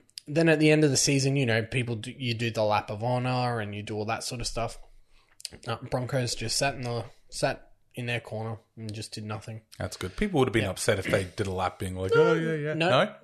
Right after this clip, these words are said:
Speaker 1: no, hundred percent. You go around and, and thank the supporters coming out in
Speaker 2: Okay,
Speaker 1: covid.
Speaker 2: okay, okay, yeah, true.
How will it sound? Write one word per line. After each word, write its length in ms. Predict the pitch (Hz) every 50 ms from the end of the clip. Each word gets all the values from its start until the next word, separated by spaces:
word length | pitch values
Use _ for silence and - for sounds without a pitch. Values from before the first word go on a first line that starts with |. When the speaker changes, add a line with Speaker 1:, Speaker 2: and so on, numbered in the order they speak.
| - -
Speaker 1:
no, 240 | 196 247 277 262 -
hundred 320 | - - - 226 233 233 -
percent. 500 | - 185 - - 202 175 - - - 147
You 120 | 165 185 185
go 140 | 208 202
around 500 | 190 170 151 151 151 151 151 156 156 151 139
and, 280 | 127 123 127 123 117 -
and 200 | 131 123 110 -
thank 240 | - 156 165 165 165
the 80 | 202 -
supporters 540 | - - 113 - 131 131 127 117 117 110
coming 280 | - - - 135 131 120
out 120 | 120 117 -
in 100 | 131 120
Speaker 2:
Okay, 120 | 101 - 123 151
Speaker 1:
covid. 260 | 175 220 359 - - 151 127 123
Speaker 2:
okay, 240 | - - 107 95 87 - 113
okay, 280 | 110 98 - 104 90 90
yeah, 220 | 92 92 90 87
true. 460 | 85 - - - 98 85 80 - 151